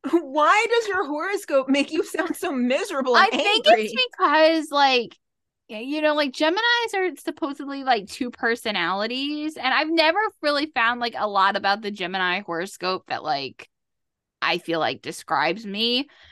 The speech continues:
Speaker 2: And I think it's partly because, like, Gemini, like, my birthday's the last day of Gemini, so it's, like, right on the edge, and I just don't feel like Geminis always describes me.
Speaker 1: Hmm.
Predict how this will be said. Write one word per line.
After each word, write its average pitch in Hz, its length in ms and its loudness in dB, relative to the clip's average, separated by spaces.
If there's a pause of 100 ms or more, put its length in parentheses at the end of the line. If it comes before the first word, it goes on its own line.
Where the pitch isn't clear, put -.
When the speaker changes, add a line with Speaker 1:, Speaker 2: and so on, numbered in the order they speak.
(220)
Speaker 2:
And 233 120 2
I 247 140 2
think 277 300 -6
it's 381 160 -2
partly 269 400 -2
because, 262 320 -2
like, 208 160 0
Gemini, 208 580 0
like, 180 160 -4
my 190 140 -2
birthday's 214 480 -6
the 185 100 0
last 170 480 0
day 175 240 0
of 208 80 -2
Gemini, 240 440 0
so 240 120 -12
it's, 180 120 -12
like, 170 140 -6
right 175 220 2
on 175 140 0
the - 120 -8
edge, 185 320 2
and - 80 -8
I 190 140 -2
just 202 300 -12
don't 175 320 -2
feel 170 200 0
like 123 520 -2 (1000)
Geminis - 880 -16 (340)
always - 360 -10
describes - 560 -14
me. - 320 -16 (1200)
Speaker 1:
Hmm. 349 340 -18